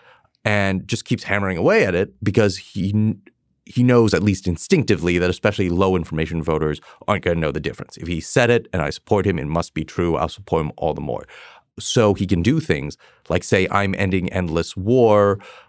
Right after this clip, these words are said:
Bush's decision to invade Iraq was the most disastrous, murderous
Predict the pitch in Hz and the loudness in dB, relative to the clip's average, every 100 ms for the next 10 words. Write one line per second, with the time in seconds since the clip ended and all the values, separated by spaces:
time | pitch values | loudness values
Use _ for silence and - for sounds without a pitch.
0 | _ - 104 98 87 87 98 90 82 90 | _ 0 2 2 -2 -2 -2 -2 0 -2
1 | 78 87 80 82 92 92 90 - 85 - | 2 0 2 0 0 0 -4 -2 -4 -4
2 | 85 92 92 - 80 90 90 87 82 80 | -2 0 0 -2 -4 0 0 2 0 -2